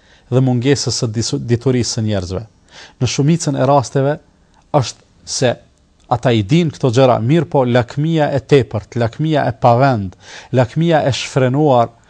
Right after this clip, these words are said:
është ajo e cila i shtin njerëzit që vërtet edhe të hapin konteste, edhe të hapin procese gjyqësore,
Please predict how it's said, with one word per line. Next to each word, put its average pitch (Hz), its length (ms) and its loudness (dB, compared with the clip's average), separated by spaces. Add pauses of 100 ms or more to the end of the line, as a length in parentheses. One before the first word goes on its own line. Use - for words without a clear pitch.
(220)
është 135 160 2
ajo 151 160 6
e 131 80 0
cila 143 240 -2
i 135 120 -2
shtin 143 340 -2
njerëzit 120 460 -2 (360)
që 127 160 2 (160)
vërtet 120 480 2 (340)
edhe 123 160 2
të - 180 -16
hapin 151 360 2
konteste, 131 540 0
edhe 117 160 0
të - 100 -12
hapin 151 340 2
procese 139 480 -2
gjyqësore, 151 560 -2